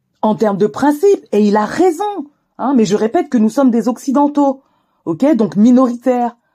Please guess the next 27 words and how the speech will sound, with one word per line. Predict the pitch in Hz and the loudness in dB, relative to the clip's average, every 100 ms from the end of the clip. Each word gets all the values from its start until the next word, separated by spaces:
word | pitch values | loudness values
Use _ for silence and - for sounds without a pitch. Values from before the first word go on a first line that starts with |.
| _ _ _ _ _ _ _ _ _ _ _ _ _ _ _ _ _ _ _ _ _ _ _ _ _ _ _ _ _ _ _ | _ _ _ _ _ _ _ _ _ _ _ _ _ _ _ _ _ _ _ _ _ _ _ _ _ _ _ _ _ _ _
Alors | 175 233 285 | 0 0 0
que | 233 | -2
bien, | 180 202 180 - | -4 -4 -4 -4
bien | 196 | -4
évidemment, | 185 165 226 330 | -2 0 0 0
si | 294 | -2
on | 208 | -2
est | 185 | -2
en | 175 | -2
Afrique, | 170 160 339 370 _ _ - _ _ 190 | -2 0 0 0 _ _ -20 _ _ 0
euh, | 180 185 | 0 0
la | 190 | -4
question | 185 214 156 - 330 370 _ _ - | -2 -4 -4 0 0 -2 _ _ -6
de | 175 | -4
cette | 202 196 - | -2 -2 -2
personne, | 208 - 370 370 - | -6 -2 -2 -2 -4
euh, | 208 190 165 - 156 60 50 50 50 - 147 | -2 -2 -6 -10 -12 -14 -18 -20 -20 -14 -2
phénotypiquement, | 226 202 - 190 196 294 - - | 0 0 -4 -10 -2 0 -2 -4
ne | 196 196 | -4 -4
se, | 202 | -4
se | 175 - | -8 -8
questionne | 160 269 240 262 240 | -2 0 0 0 0
pas | 262 | 2
autant, | 302 320 403 | 0 0 -2
puisque | 359 294 302 | -2 0 2
nous | 262 | 2
sommes, | 269 269 | 2 0